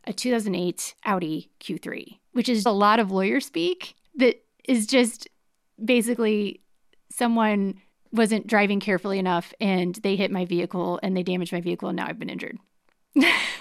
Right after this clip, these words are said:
And I'm not familiar with L A the way that Ceci is, but it says, "While plaintiff was operating a motor vehicle, an Audi Q eight,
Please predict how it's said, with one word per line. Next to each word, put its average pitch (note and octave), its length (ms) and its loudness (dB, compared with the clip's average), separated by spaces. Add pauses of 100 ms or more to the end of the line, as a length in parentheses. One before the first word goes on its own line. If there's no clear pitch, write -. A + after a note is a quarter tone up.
(380)
And A3+ 120 2
I'm C#4 140 4
not C#4 260 2
familiar A3 420 6
with F#3+ 140 0
L F#3 220 4
A F3+ 200 4
the F#3+ 140 2
way F3 220 2
that F3 180 -2
Ceci G#3 360 0
is, G3 220 -2
but F#3 140 -2
it - 140 -6
says, F3+ 360 -2
"While G#3+ 200 0
plaintiff C#4+ 440 0
was F3 160 -2
operating F#3+ 560 -2
a G3 60 -2
motor G#3 240 2
vehicle, F3 460 -4
an F#3 180 -4
Audi A3 240 -2
Q B3 260 -4
eight, A3 300 -4